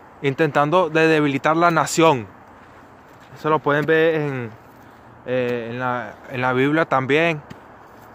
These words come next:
En otro video que también hablé de eso. Entonces, bueno, nada fácil, pues. Mira esa vaina.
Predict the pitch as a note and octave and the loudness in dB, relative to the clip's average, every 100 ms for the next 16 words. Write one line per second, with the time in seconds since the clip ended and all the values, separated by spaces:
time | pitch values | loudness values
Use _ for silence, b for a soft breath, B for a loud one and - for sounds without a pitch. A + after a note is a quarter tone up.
0 | A#2+ A#2+ B2 D3 D3+ C#3+ C#3+ D3 C#3 B2 | -6 -4 -2 0 2 2 2 0 -4 -4
1 | B2+ C3+ D3+ C#3+ C#3 D#3+ D3+ D#3+ D3 - | -2 0 0 0 0 -2 -4 -8 -8 -16
2 | - - - - - - - - - - | -20 -20 -20 -20 -20 -20 -20 -20 -20 -20
3 | - B B B B B - - A2 A2+ | -20 B B B B B -20 -14 -10 -6
4 | G#2 D#3 F3 D#3 E3 A#2+ B2 F3+ - F#3+ | -4 -2 0 2 0 0 0 0 0 0
5 | - C#3 D#3 - - - - - - - | -2 -8 -10 -20 -20 -20 -20 -20 -20 -20
6 | - - - - - - - C3+ D3 D3 | -20 -20 -20 -20 -20 -20 -16 -16 -10 -4
7 | C#3+ C3+ A#2+ | -2 -4 -6